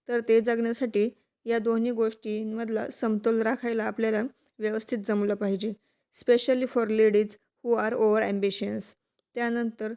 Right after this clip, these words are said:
पुढची गोष्ट येते ती म्हणजे मुलांची काळजी आणि त्यांची अरेंजमेंट, त्यांचं संगोपन कसं होणार. तर आपली म्हण-, मुलं म्हणजे आपल्या काळजाचा तुकडा असतात.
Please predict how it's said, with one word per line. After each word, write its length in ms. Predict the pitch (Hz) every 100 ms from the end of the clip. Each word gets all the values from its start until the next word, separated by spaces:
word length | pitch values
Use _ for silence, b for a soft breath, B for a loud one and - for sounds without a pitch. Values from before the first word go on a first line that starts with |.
| _ _ _ 247 226
पुढची 300 | 233 220 262
गोष्ट 360 | 233 233 -
येते 340 | 226 226 214 208
ती 140 | 226
म्हणजे 260 | 233 226 226
मुलांची 460 | 220 214 214 208
काळजी 440 | 214 202 202 196 208
आणि 240 | - 220
त्यांची 640 | 214 220 214 214 - 226 247 b b -
अरेंजमेंट, 600 | 202 208 208 196 202 202
त्यांचं 300 | 214 214 247
संगोपन 560 | 226 226 220 214 226 220
कसं 300 | 208 - 202
होणार. 360 | 202 202 208 208 _ _ _ _ _ _ _ _ - -
तर 100 | 240
आपली 320 | 220 220 262
म्हण-, 460 | 254 285 247 - 220
मुलं 260 | 226 240
म्हणजे 360 | 269 254 220 220
आपल्या 340 | 220 202 226
काळजाचा 500 | 226 214 208 214 220
तुकडा 340 | 220 220 214 202
असतात. 360 | 196 - 202